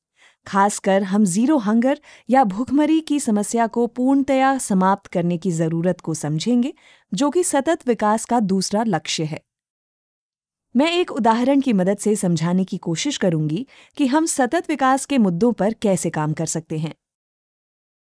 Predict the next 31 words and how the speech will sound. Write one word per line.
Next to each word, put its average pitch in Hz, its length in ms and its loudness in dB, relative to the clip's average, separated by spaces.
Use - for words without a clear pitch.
इस 370 160 0
सत्र 320 380 -2
के 339 160 0
उद्देश्य 190 600 0
हैं 254 200 0
ये 240 240 2
देखना 185 520 0
कि 269 100 2
हम 294 380 2
सतत 302 460 -2
विकास 240 360 2
से 220 280 0
क्या 226 280 0
समझते 160 480 -4
हैं, 143 200 -8
सतत 381 420 -2
विकास 311 360 0
के 302 180 0
नजरिए 214 480 2
से 277 280 -2
हम 269 160 4
भुखमरी 262 480 2
को 320 220 2
कम 240 300 2
करने 240 300 2
के 185 180 0
लिए 170 240 0
जरूरी 208 440 2
खाद्य 220 420 -2
प्रणालियों 180 640 0
से 180 280 -4